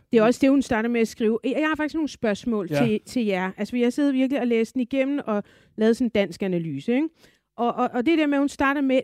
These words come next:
Speaker 1: der har i de seneste dage været stærke reaktioner på min beslutning. Der var jo en Insta-shitstorm ud over det sædvanlige. Og, og her der, øh, med første sætning siger hun, "Det er kun derfor, jeg reagerer. Jeg er
Speaker 2: Ja.
Speaker 1: egentlig pisselig glad."
Speaker 2: Ja.
Speaker 1: Øh, altså i hvert fald med min egen familie.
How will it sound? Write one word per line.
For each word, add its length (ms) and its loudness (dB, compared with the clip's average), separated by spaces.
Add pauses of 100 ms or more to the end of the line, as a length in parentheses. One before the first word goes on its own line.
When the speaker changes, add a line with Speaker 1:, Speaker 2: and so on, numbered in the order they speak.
Speaker 1:
der 60 -2
har 140 -2
i 40 0
de 140 0
seneste 480 -2
dage 320 -2
været 180 0
stærke 460 -2
reaktioner 760 -4 (280)
på 80 -2
min 160 2
beslutning. 440 -6
Der 80 0
var 200 -4
jo 80 -2
en 220 -2
Insta-shitstorm 1400 -4 (360)
ud 120 2
over 280 2
det 280 -2
sædvanlige. 400 -2
Og, 160 0
og 100 -2
her 140 2
der, 180 -2
øh, 320 0
med 140 -2
første 280 -2
sætning 360 0
siger 160 0
hun, 100 0
"Det 100 -2
er 80 -4
kun 180 2
derfor, 260 0
jeg 120 -2
reagerer. 380 -2
Jeg 80 -2
er 60 0
Speaker 2:
Ja. 60 2
Speaker 1:
egentlig 140 2
pisselig 340 -2
glad." 220 -4 (140)
Speaker 2:
Ja. 120 -6
Speaker 1:
Øh, 600 0
altså 160 2
i 20 0
hvert 140 0
fald 100 0
med 100 -2
min 120 -2
egen 180 -4
familie. 440 -6